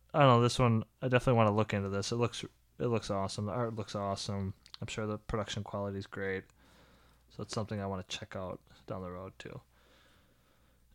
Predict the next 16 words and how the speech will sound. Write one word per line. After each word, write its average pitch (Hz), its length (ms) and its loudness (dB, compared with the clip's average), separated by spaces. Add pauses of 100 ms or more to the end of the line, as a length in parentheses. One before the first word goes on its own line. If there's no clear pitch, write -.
(140)
Uh, 156 120 12
I 151 120 10
coulda 139 200 8
listed 127 260 6
about 110 220 6
ten 120 180 6
others, 101 360 4
but 95 200 0
I 92 60 0
had 90 80 -4
to, 92 80 -2
I - 20 -4 (240)
had 123 80 -4
to 110 60 -4
keep - 240 -6
it, - 80 -12